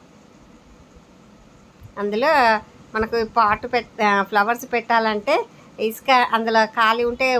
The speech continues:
వంగిపోతుంటాయి కదా, అలాంటప్పుడు ఇసుక పో-, పోసాను నేను అందులో. ఇది మా ఇంటికి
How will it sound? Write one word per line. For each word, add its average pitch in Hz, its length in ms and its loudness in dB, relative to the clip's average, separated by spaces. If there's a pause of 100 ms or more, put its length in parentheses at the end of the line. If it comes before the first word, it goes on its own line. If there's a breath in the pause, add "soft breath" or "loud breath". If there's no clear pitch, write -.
వంగిపోతుంటాయి 226 800 -4
కదా, 262 180 0 (460 loud breath)
అలాంటప్పుడు 233 500 0
ఇసుక 254 280 -6 (100)
పో-, 208 460 0
పోసాను 202 400 -6
నేను 185 180 -2
అందులో. 180 240 0 (640)
ఇది 185 200 -8
మా 196 60 0 (120)
ఇంటికి 185 260 -8